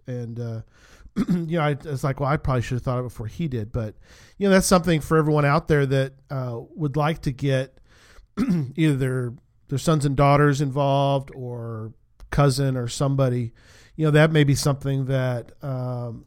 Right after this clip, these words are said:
i-, is something to think about in, in, to encourage, um, you know, the, the teen up to thirty-year-old,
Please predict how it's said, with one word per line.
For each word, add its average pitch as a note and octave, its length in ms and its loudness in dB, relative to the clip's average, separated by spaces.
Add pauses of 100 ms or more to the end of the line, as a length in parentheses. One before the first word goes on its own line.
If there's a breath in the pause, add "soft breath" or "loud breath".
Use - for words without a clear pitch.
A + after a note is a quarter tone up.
(120)
i-, D#3+ 140 -10
is C#3 120 -8
something D3 200 0
to B2+ 80 -2
think - 200 0
about B2+ 420 0 (140)
in, D3 680 -8
in, D3+ 400 -4
to D#3+ 160 0
encourage, C#3+ 880 2 (800 soft breath)
um, B2+ 680 -6 (460)
you D#3 120 2
know, C3 80 2
the, B2 540 -2 (400)
the - 80 -8
teen C#3+ 420 2
up C3 160 0
to B2 180 0
thirty-year-old, B2 1040 -2